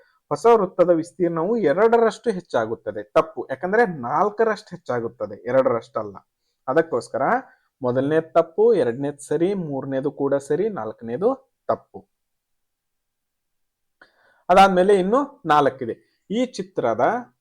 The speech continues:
ಸುತ್ತಳತೆಯನ್ನು ಕಂಡುಹಿಡಿಯಿರಿ. ಎರಡು ವೃತ್ತಗಳು ಮತ್ತು ಒಂದು ಚೌಕ, ಅಂದ್ರೆ ಇದು ಅರ್ಧ ವೃತ್ತ, ಅರ್ಧ ವೃತ್ತ. ಎಷ್ಟಾಯ್ತು? ಒಂದು ವೃತ್ತ ಪ್ಲಸ್ ಇದು ಅರ್ಧ ವೃತ್ತ,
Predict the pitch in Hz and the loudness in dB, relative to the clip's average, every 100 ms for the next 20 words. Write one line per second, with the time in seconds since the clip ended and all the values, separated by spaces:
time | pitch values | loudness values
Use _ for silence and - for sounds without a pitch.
0 | _ 175 175 208 196 120 139 202 175 151 | _ -2 2 2 2 -6 -6 -6 -6 -4
1 | 120 117 117 107 95 - 120 151 180 196 | -6 -4 -6 -6 -12 -6 0 2 2 2
2 | 160 - - 123 117 117 113 _ 196 180 | 0 -4 0 2 0 -2 -10 _ -2 -2
3 | 139 143 - 117 - - 113 131 151 151 | -4 -6 -2 -2 -2 -16 -6 2 2 2
4 | 156 _ _ - 143 202 - 143 139 170 | -4 _ _ -8 0 0 0 -2 0 0
5 | 165 - 220 240 - - 147 143 127 120 | 0 0 2 2 -2 -4 -4 0 0 0
6 | 113 120 - 139 139 185 233 247 _ 143 | -2 -4 -2 -4 0 2 2 0 _ -2
7 | 147 143 127 117 - 104 _ 165 202 - | -2 0 0 0 -4 -10 _ 2 2 -2
8 | - _ _ _ 165 170 180 180 190 196 | -20 _ _ _ -2 4 4 6 0 0
9 | 190 | 2